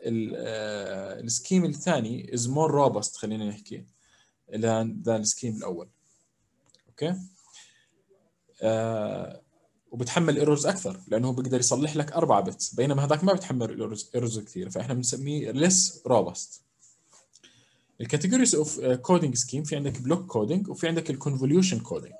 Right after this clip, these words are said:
الكونفوليوشن كودينج بده وقت أكثر حتى نشرحه، وفعليا هو مش مغطى، مش مطلوب منك بالكتاب الآن، أنت مطلوب منك البلوك كودينج. آه، وهذا اللي إحنا راح نمشي فيه، لأنه الهدف بهذا الكورس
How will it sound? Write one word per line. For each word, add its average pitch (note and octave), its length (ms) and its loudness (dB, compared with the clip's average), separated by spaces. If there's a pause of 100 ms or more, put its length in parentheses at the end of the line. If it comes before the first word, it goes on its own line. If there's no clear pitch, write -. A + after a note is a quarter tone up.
(420)
الكونفوليوشن E3+ 600 0
كودينج E3 500 2 (440)
بده E3+ 280 6
وقت F#3 240 4
أكثر D#3+ 280 0
حتى C3 240 -2
نشرحه، B2 540 -2 (280)
وفعليا F#3 440 6
هو F#3+ 200 8
مش F#3+ 140 4
مغطى، F#3+ 300 2
مش D#3 140 0
مطلوب D#3+ 240 4
منك A#2+ 260 2
بالكتاب G2+ 420 0
الآن، - 240 -8 (140)
أنت D3+ 140 -2
مطلوب D#3 280 0
منك D3 340 -2
البلوك C#3 340 2
كودينج. - 380 -4 (880)
آه، G#2+ 640 0
وهذا F#3 340 4
اللي E3+ 120 6
إحنا D#3 160 -2
راح C#3+ 180 -2
نمشي D3 240 -2
فيه، C3+ 320 -4 (460)
لأنه D3+ 540 -2 (180)
الهدف F3+ 520 2
بهذا D3 240 0
الكورس C#3 640 0